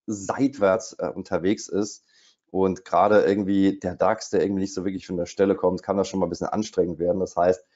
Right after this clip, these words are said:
da kann's dann eben halt auch sein, dass man dann eine Position da halt irgendwo, ähm, sich dann irgendwo einfängt und wo man dann bis abends warten muss, bis man wieder raus ist. Ich meine, das ist der Vorteil bei der Range. Äh, solange die Range halt bleibt, kommt man da immer irgendwie raus.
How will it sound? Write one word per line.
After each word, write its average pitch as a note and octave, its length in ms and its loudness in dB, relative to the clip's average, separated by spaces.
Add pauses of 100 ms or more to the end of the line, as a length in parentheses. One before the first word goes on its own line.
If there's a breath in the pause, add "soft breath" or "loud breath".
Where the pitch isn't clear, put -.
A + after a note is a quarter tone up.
(320)
da G#2+ 120 4
kann's A#2+ 260 0
dann A2+ 120 2
eben A#2 240 2
halt G#2+ 120 2
auch G2+ 160 4
sein, G#2 340 4
dass - 180 0
man G#2 100 2
dann G2 120 2
eine F#2+ 80 -2
Position A2 800 0 (320 loud breath)
da A2 200 4
halt G#2 220 2
irgendwo, G2+ 640 2
ähm, G2 540 4 (100)
sich F#2 280 -8
dann G2 160 -2
irgendwo F#2+ 260 0
einfängt G2 640 0
und F#2 300 -6
wo F#2 60 -4
man F2+ 120 0
dann F#2 160 0
bis F2+ 140 -4
abends F#2 380 -2
warten F#2+ 240 0
muss, F#2+ 180 -2
bis F2 140 -16
man E2+ 100 -6
wieder F2+ 160 0
raus F#2+ 280 4
ist. D#2 120 -10
Ich - 80 -16
meine, F#2+ 160 0
das F#2+ 100 -6
ist - 60 -2
der F#2+ 60 0
Vorteil A2 340 0
bei A2+ 100 6
der G#2 160 6
Range. C3 260 2 (580 soft breath)
Äh, G2+ 200 4
solange G#2 320 2
die G2+ 80 4
Range G#2 320 4
halt F2+ 160 2
bleibt, G2 320 2
kommt A2 160 -2
man G#2 80 2
da G2+ 60 4
immer C3 180 2
irgendwie F#2 260 -2
raus. F#2 480 2